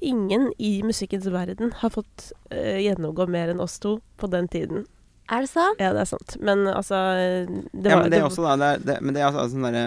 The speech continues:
Speaker 3: eh, stereotypisk. Noen, noen har på et eller annet tidspunkt laget en sånn der ramme
Speaker 2: Mm.
Speaker 1: Ja.
Speaker 3: for masse greier.
Speaker 1: Ja.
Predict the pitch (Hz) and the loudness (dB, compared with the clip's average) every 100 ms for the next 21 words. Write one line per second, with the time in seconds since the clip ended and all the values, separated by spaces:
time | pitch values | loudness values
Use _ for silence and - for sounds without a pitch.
0 | 120 120 - 117 113 - 113 - 120 - | -2 -6 -2 -2 0 -2 -4 -4 -8 -6
1 | 131 113 113 147 135 117 135 135 - 120 | -4 -4 -4 -2 -2 -2 -2 -4 -2 -4
2 | 123 113 - 127 - 135 113 113 117 120 | -4 -6 -6 -8 -2 -2 -2 -4 -8 -6
3 | 117 117 127 123 107 131 - - 214 214 | -4 -2 0 -2 -4 -6 -8 -2 4 4
4 | 185 185 - 139 135 139 - 127 120 120 | 2 -8 -4 -2 0 -2 -2 0 0 0
5 | - 226 220 | -2 -2 -2